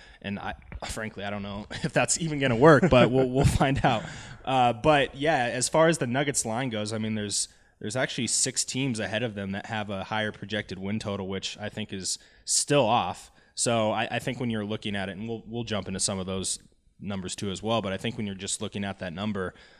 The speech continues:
of fifty-one and a half, I, I have the Nuggets winning around fifty-four, fifty-five. So, uh, I think this is a definite for sure over for me.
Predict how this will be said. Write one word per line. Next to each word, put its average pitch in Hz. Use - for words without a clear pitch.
of 92
fifty-one 95
and 92
a 90
half, 101
I, 104
I 110
have 117
the 98
Nuggets 95
winning 95
around 90
fifty-four, 95
fifty-five. 95
So, 92
uh, 90
I -
think 104
this -
is 95
a 95
definite 95
for -
sure 95
over 90
for -
me. 90